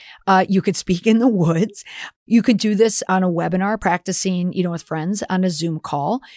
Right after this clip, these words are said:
You can do it in a recording with other people, or you can do it during a confirmation <laughs> hearing. But if you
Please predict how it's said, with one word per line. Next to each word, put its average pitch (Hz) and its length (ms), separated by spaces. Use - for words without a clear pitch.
You 208 160
can 208 240
do 190 260
it 208 160
in 202 120
a 208 80
recording 202 680
with - 160
other 175 220
people, 190 460
or 330 240
you 294 180
can 294 180
do 196 200
it 196 100
during 175 300
a 180 80
confirmation 190 840
<laughs> - 0
hearing. - 420
But 208 100
if 202 140
you 285 380